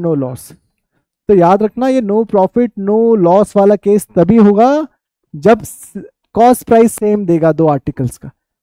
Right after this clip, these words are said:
और जो question हमने किया, उस question में a man sold लिखा है, sold,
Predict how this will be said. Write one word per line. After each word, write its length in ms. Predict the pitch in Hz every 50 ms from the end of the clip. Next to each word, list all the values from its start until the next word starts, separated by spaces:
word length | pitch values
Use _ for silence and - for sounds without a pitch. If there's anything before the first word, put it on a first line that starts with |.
| _ _
और 120 | - 151 156
जो 120 | 151 190 202
question 360 | - 226 208 - 240 233 185
हमने 300 | 156 180 190 208 233 220
किया, 280 | - - 220 233 240 262 262 - - _ -
उस 220 | 214 247 240 - -
question 420 | - - 202 185 - - 220 214
में 320 | 208 196 196 220 262 294 - _ _ _ _ _ _ _ _ _ _ _ _ _ _ _ _ - - - _ _ _ _ _ _ -
a 80 | 202
man 300 | 202 208 220 247 277 285 -
sold 640 | - - - 277 262 277 294 302 311 311 285 294 269
लिखा 240 | 226 208 - 190 170
है, 80 | 160
sold, 640 | 156 - - - - 220 220 233 233 220 190 165